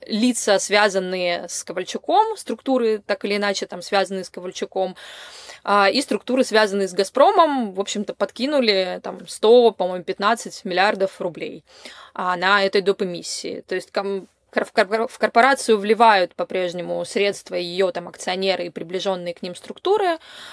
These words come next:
А, кроме этого, вот, возможно, она будет зарабатывать на вот этом рекламном рынке, который сейчас стремительно перераспределяется.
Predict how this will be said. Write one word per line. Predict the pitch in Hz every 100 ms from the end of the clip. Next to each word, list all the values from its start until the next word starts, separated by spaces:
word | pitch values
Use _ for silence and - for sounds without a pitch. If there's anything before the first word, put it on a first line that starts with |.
| -
А, | - 202 196
кроме | 196 247 320 247
этого, | 254 269 202 196
вот, | 180 180
возможно, | 180 196 240 233
она | 180 185
будет | 185 190 196
зарабатывать | 175 175 175 208 185 185 -
на | 180 175 185
вот | 175 -
этом | 175
рекламном | 180 190 185 175 170
рынке, | 208 233 202 175
который | - - 185 202
сейчас | - 175 - 175 - - -
стремительно | - - 190 190 190 175 170
перераспределяется. | 170 175 175 180 170 170 160 - 196